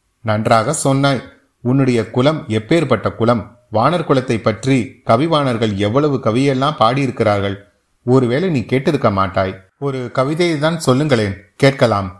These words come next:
ஜோதிடர் உடனே பின்வரும் பாடலை சொன்னார். "வாணன் புகழுரையா வாயுமுண்டோ, மாகதர்கோன் வாணன் பெயரெழுதா மார்புண்டோ, வாணன் கொடிதாங்கி நில்லாத கொம்புண்டோ, உண்டோ அடிதாங்கி நில்லா அரசு."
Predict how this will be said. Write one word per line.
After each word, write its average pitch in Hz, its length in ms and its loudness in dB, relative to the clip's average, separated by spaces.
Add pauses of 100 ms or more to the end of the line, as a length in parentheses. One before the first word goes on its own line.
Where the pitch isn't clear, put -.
(420)
ஜோதிடர் 151 460 2
உடனே 135 360 0
பின்வரும் 127 480 0
பாடலை 113 400 2 (300)
சொன்னார். 104 460 0 (580)
"வாணன் 156 420 2
புகழுரையா 143 640 2
வாயுமுண்டோ, 131 680 2 (600)
மாகதர்கோன் 135 720 2
வாணன் 131 440 0
பெயரெழுதா 139 680 2
மார்புண்டோ, 139 640 0 (640)
வாணன் 131 440 4
கொடிதாங்கி 143 600 2
நில்லாத 127 580 2
கொம்புண்டோ, 131 640 2 (460)
உண்டோ 131 360 4 (160)
அடிதாங்கி 131 580 2
நில்லா 117 400 2
அரசு." 107 420 -2